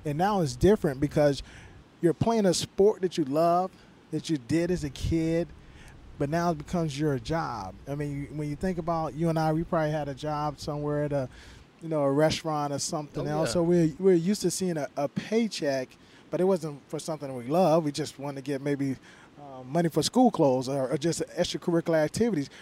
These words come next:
Speaker 1: But now they're getting a paycheck for something they, they love, and just understanding that whole balance of, okay, now you're,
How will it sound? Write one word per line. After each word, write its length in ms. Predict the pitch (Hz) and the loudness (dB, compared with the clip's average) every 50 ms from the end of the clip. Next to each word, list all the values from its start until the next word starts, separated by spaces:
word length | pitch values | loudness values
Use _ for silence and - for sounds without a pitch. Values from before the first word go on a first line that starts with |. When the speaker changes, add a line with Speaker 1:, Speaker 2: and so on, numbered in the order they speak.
| - - - | -20 -12 -4
Speaker 1:
But 120 | - - 139 | -4 -4 -2
now 400 | 160 196 233 220 202 190 170 - - - - | 0 0 2 4 4 2 2 0 -8 -10 0
they're 200 | 139 180 208 208 | 4 4 4 6
getting 220 | 185 196 180 156 | 6 4 2 2
a 60 | 147 | 0
paycheck 500 | - - - 185 196 180 - 196 175 156 | -4 -2 0 0 0 0 0 -2 -2 -2
for 120 | - 156 143 | 0 -4 -6
something 420 | - - 180 170 160 - 160 147 | -4 -4 -4 -6 -4 -4 -8 -6
they, 180 | 147 147 143 139 | -4 -4 -4 -2
they 180 | 131 143 139 131 | -2 -2 -4 -2
love, 420 | 131 147 170 180 180 175 165 143 | -2 -2 0 2 2 2 2 0
and 140 | 147 147 131 | -4 -8 -6
just 180 | 143 151 - - | -6 -8 -8 -6
understanding 560 | - 160 156 143 - - 156 151 147 143 135 | -8 -8 -8 -8 -6 -6 -6 -6 -6 -4 -2
that 200 | 151 160 160 147 | -2 -2 -2 -2
whole 260 | - 165 156 147 143 | -2 -2 -2 -2 -2
balance 420 | - 147 139 139 135 135 127 - | -4 -6 -6 -4 -6 -8 -8 -6
of, 200 | 143 131 131 127 - - - - - - - | -4 -4 -4 -4 -8 -12 -20 -20 -20 -8 -6
okay, 340 | 147 147 - 151 143 135 135 | -6 -4 -2 -2 -2 -2 -2
now 280 | 131 143 147 147 143 143 | -4 -6 -6 -4 -4 -6
you're, 360 | 139 135 143 139 131 127 | -4 -4 -4 -2 -2 -4